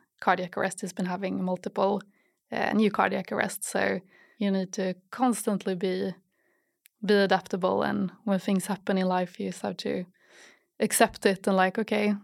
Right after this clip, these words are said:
now we need to be at the hospital, I need to change these plans," and, yeah, work, work around it and accept that things will happen all the way. Like, the, all the plans you set up and all the budgets you set up, you need to strive to it, but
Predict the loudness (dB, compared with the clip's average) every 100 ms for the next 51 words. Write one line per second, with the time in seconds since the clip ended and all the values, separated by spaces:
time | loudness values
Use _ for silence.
0 | -8 -4 0 2 2 0 -2 -4 -4 -2
1 | -4 -4 -2 0 0 -2 -10 _ -8 -4
2 | -4 -6 -4 -4 -2 -6 -4 -4 -2 -4
3 | -4 -4 -4 -6 -6 -4 -4 -2 0 0
4 | -6 -20 _ 0 0 4 2 4 2 0
5 | 0 -4 _ -20 _ _ -4 0 0 0
6 | 4 4 4 -4 _ _ _ _ _ 0
7 | 2 2 4 4 4 2 4 4 4 -2
8 | 2 2 4 4 4 2 4 4 4 -2
9 | -20 -2 4 4 4 6 6 6 2 2
10 | 2 2 2 2 2 4 4 6 4 4
11 | 0 0 4 2 4 0 -2 0 -2 4
12 | 6 6 4 2 2 0 -2